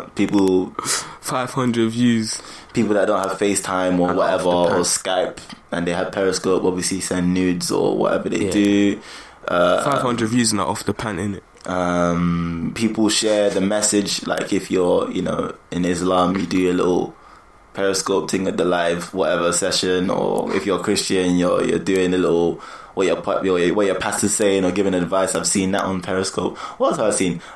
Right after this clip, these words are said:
Speaker 1: Um, questions, Q and A's, questions and answers. That's general.
Speaker 2: Is this just an ad for Periscope?
Speaker 1: Uh,
Speaker 2: Are we getting
Speaker 1: no,
Speaker 2: paid?
Speaker 1: I'm just imp-, I'm saying all the pros of Periscope. No, not all the pros, just all the features of Periscope. What
Speaker 2: Are we
Speaker 1: people
Speaker 2: getting paid for this?
Speaker 1: No, what people <laughs> use Periscope for, basically.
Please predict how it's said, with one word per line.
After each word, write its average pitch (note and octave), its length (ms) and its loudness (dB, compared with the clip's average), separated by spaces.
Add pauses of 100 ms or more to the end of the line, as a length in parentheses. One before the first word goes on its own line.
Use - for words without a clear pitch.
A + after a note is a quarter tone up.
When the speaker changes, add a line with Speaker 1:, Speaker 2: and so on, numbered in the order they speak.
Speaker 1:
Um, G2+ 640 2 (120)
questions, A2+ 460 2
Q B2 180 0
and A2+ 100 2
A's, A2+ 280 2
questions G#2+ 320 0
and G#2 160 0
answers. A2 960 2
That's F#2+ 240 -2
general. F#2+ 320 0
Speaker 2:
Is - 240 4
this - 0 -
just C3 200 0
an B2 60 -2
ad C3 220 -4
for A2 140 -2
Periscope? A#2+ 520 -4
Speaker 1:
Uh, F2 60 -4
Speaker 2:
Are F2 800 2
we A2+ 60 2
getting A#2 160 0
Speaker 1:
no, E3 160 2
Speaker 2:
paid? D3 60 2
Speaker 1:
I'm C#3+ 60 0
just D3+ 220 0
imp-, D3+ 300 2
I'm C3 160 2
saying C#3 460 4
all C3+ 100 4
the C3 140 2
pros A#2+ 520 4
of G#2 220 -2
Periscope. A2 480 0
No, D3 120 2
not F3+ 100 2
all D#3+ 120 4
the C3 140 2
pros, - 260 2
just B2 180 0
all C#3 100 2
the B2 120 2
features A#2+ 320 0
of G2 140 2
Periscope. F#2+ 320 0
What G#2+ 100 2
Speaker 2:
Are G#2+ 60 -2
we A2 60 0
Speaker 1:
people A2 80 2
Speaker 2:
getting A2+ 100 0
paid C3 220 -2
for - 100 -8
this? - 340 -8
Speaker 1:
No, G#2 220 0 (160)
what B2+ 160 0
people C#3 480 4
<laughs> G#2+ 80 0
use A#2+ 340 4
Periscope A2+ 560 2
for, F2+ 240 2
basically. - 600 -4